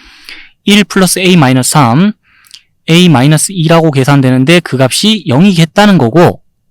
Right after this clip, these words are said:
그럼 이제 여기까지 와서는 미정계수 A의 값이 이로 결정이 되죠. 자, 요 정도가 지금 단계에서 간단히 해결이 됐으면 좋겠어요.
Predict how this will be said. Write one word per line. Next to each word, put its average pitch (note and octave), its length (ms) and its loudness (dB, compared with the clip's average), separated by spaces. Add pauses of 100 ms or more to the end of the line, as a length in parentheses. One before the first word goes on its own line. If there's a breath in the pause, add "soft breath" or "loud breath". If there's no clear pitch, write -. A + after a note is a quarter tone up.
(760 loud breath)
그럼 G3 280 2
이제 D#3 180 2
여기까지 E3 320 2
와서는 E3 560 2
미정계수 D#3 480 0
A의 F3+ 240 0
값이 B2+ 480 -2 (1300)
이로 D3+ 260 0
결정이 B2 420 0
되죠. G2+ 400 -8 (1040)
자, F#2+ 220 -10 (920 soft breath)
요 C3 80 2
정도가 F3 640 2
지금 F#3+ 320 2
단계에서 E3 360 2
간단히 F#3 500 2
해결이 F3 260 2
됐으면 B2+ 320 -2
좋겠어요. A#2 600 -2